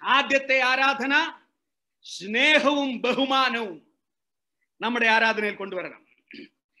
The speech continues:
രണ്ടാമത്തെ പോയിന്റ് ഭക്തിയും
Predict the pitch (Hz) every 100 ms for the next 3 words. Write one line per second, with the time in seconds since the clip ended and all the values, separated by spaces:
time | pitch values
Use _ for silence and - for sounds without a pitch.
0 | _ 190 269 285 294 277 269 254 254 226
1 | - _ _ _ _ _ 180 151 - _
2 | _ _ - 285 - - 330 311 302 269